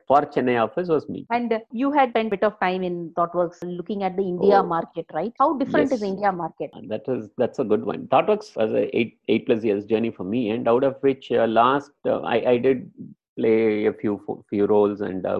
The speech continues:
Speaker 1: was working with, uh, different geographies and more into delivery side of things.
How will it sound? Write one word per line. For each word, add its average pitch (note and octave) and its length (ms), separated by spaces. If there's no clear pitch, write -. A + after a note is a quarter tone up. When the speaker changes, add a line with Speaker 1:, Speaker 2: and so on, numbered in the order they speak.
Speaker 1:
was G#2 140
working G2+ 400
with, F#2+ 180
uh, G2 140
different G2 340
geographies F#2 640
and - 100
more G3 180
into D#3+ 140
delivery A#2 460
side G2 180
of - 80
things. A#2 240